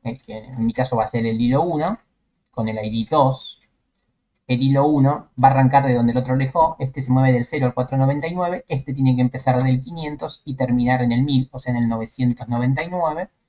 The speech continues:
en tamaño, ¿sí? Otra vez, esto ustedes lo hacen con fórmula, yo lo estoy haciendo a mano porque quiero enfocarme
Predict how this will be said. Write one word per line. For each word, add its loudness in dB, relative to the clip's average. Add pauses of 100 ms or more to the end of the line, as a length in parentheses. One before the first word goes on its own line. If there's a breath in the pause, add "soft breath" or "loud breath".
(360 soft breath)
en -2
tamaño, 2 (240)
¿sí? -14 (800 loud breath)
Otra 0
vez, -4
esto -4
ustedes -2
lo 2
hacen 2
con 2
fórmula, -2
yo -12
lo -6
estoy -10
haciendo -4
a 0
mano 2
porque -6
quiero -4
enfocarme 0